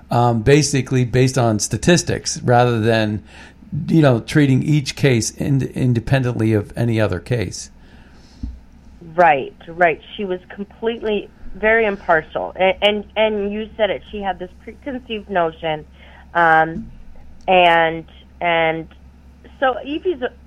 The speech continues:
Speaker 2: cause of death originally was undetermined. Um, and so this is four months later, two, uh, a few, a couple days after a cellular infiltration had just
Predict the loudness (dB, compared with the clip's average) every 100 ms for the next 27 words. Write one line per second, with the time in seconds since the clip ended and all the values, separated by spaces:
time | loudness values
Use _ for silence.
0 | -20 -20 -4 -4 -4 -2 -2 0 -4 -4
1 | -4 -4 -4 -4 -6 -12 -2 -2 -2 -6
2 | -2 -2 -2 -10 -20 -20 -20 _ _ 2
3 | 2 0 -12 -20 -12 -8 -4 -4 -4 -8
4 | -10 0 2 2 0 -2 -8 -8 -2 -2
5 | -2 -4 -6 -10 -20 -20 -20 _ _ -10
6 | -10 -10 -4 -4 2 4 4 2 -14 -2
7 | -2 0 -6 0 0 0 -2 -4 -2 -2
8 | -2 -8 -6 0 0 0 -2 0 0 -2
9 | -8 -20 _ _ _ -20 -20 _ 2 2
10 | -4 -4 -6 -6 -4 -6 -8 -14 -8 -10
11 | -8 -12 -8 -8 -4 -6